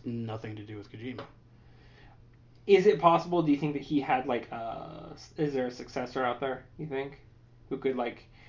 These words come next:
Speaker 2: who grew up playing the games, loves the game, loves the mythology, who could, like, go and, like, make a really good Metal Gear game?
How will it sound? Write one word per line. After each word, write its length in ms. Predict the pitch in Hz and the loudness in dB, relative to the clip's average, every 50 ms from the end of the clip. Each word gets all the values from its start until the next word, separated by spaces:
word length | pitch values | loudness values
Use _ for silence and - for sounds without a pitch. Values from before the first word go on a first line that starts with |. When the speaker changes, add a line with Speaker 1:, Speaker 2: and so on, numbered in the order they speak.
| - - - | -14 -4 0
Speaker 2:
who 120 | - 175 | 0 2
grew 280 | 156 156 160 160 151 143 | 6 8 10 10 10 10
up 120 | 143 - | 6 2
playing 380 | - - 156 139 139 135 135 131 | -2 -2 0 0 0 0 0 -2
the 60 | 135 | -2
games, 440 | 127 131 131 127 127 123 127 127 - | -2 -2 -2 -2 -4 -6 -6 -8 -6
loves 260 | 131 127 127 123 123 | -4 -4 -4 -4 -4
the 60 | 123 127 | -4 -4
game, 320 | 123 123 120 120 120 120 | -4 -4 -4 -4 -6 -6
loves 180 | 120 120 120 120 | -6 -6 -4 -6
the 60 | 120 | -6
mythology, 500 | 123 117 - 113 117 127 123 120 120 123 | -8 -6 -8 -6 -8 -8 -8 -6 -8 -8
who 120 | 120 - 123 | -6 -6 -6
could, 140 | - 117 - | -6 -6 -6
like, 160 | 117 117 107 - | -6 -6 -6 -4
go 220 | 120 117 117 117 | -4 -4 -2 -4
and, 100 | 120 117 | -4 -6
like, 240 | 110 110 - - - | -8 -10 -12 -12 -8
make 200 | 139 127 113 113 | -4 -4 -4 -4
a 60 | 123 | -4
really 220 | 120 120 117 117 117 | -6 -4 -4 -6 -4
good 160 | 110 120 117 117 | -6 -6 -6 -6
Metal 200 | 113 113 113 117 | -6 -8 -8 -8
Gear 140 | 117 113 - | -8 -8 -8
game? 220 | 123 123 147 | -8 -8 -10